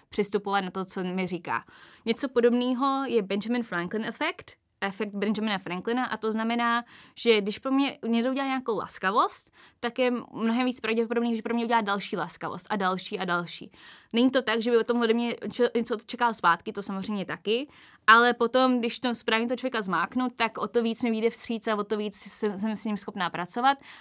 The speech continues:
A takhle vlastně fungují i profesionální podvodníci, že jo? Že nejdřív chtějí nějakou malou věc a pak postupně zvětšují, co, co, o čem touží. Takže vidíme to vlastně podobně u těch voličů, že nejdřív přijali, eh, Trumpovi op-,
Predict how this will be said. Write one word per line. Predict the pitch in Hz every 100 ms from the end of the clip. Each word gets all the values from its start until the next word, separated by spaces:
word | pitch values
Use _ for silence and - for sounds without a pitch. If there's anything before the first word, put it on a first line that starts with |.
| -
A | 214
takhle | 226 247
vlastně | 247 254
fungují | 247 233 240
i | 226
profesionální | 220 214 208 226 220 214
podvodníci, | 196 185 185 160 160 143
že | 175
jo? | 175
Že | 185
nejdřív | 185 190
chtějí | 196
nějakou | 185 - 180
malou | 214 294
věc | 269 262 254
a | 202
pak | 180
postupně | - 185 190 190 185
zvětšují, | 180 175 - 175
co, | 170 160 185
co, | -
o | 165
čem | - 175 170
touží. | 160 170 165 - - - - - - -
Takže | 202 214 220 254 262 254 262 262 - _
vidíme | 220 220 254 254
to | 262
vlastně | 254 254
podobně | 254 233 254 262
u |
těch | 233 175
voličů, | 170 233 - 285 285 277
že | 240
nejdřív | 240 269
přijali, | 262 269 254 254 247 240 247 - _ _ -
eh, | 220 220 214 208 208
Trumpovi | 202 226 220 233
op-, | 220